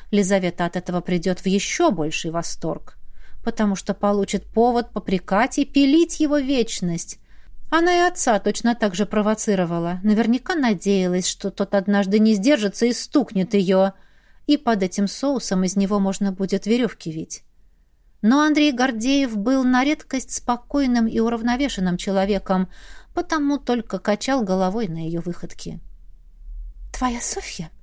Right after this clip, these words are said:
аферистка!» наконец выдала Лизавета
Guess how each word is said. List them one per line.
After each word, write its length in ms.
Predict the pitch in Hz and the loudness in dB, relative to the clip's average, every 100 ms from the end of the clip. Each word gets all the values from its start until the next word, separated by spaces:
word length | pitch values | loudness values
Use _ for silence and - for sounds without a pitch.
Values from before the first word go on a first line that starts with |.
| - - - - | -20 -20 -20 -14
аферистка!» 920 | - 466 466 480 466 466 - - 208 202 - - - - - | 0 2 6 6 6 4 -4 -2 -2 -2 -12 -20 -20 -10 0
наконец 560 | 226 226 240 233 226 | 0 2 2 2 0
выдала 360 | 220 233 208 208 | 0 2 4 4
Лизавета 640 | 220 214 233 311 330 311 | 4 4 2 2 2 0